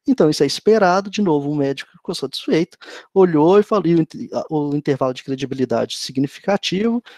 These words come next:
tudo bem. Quando se coloca um efeito espacial, a gente vai ver como faz isso ainda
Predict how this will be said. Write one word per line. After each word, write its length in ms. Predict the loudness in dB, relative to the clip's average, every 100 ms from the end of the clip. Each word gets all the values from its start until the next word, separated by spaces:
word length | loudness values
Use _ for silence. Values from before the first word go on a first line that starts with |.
| _ _
tudo 200 | 0 2
bem. 200 | 0 -2 _ _
Quando 380 | 4 6 6 2
se 160 | 0
coloca 580 | 2 2 4 2 0 -8 -10 _
um 320 | -2 2 2
efeito 360 | 0 -4 -6 -8
espacial, 580 | -2 -2 2 4 4
a 60 | 2
gente 160 | -2 -2
vai 100 | -2
ver 120 | -2
como 200 | -6 -6
faz 260 | -6 -6
isso 220 | -6 -8 -6
ainda 240 | -6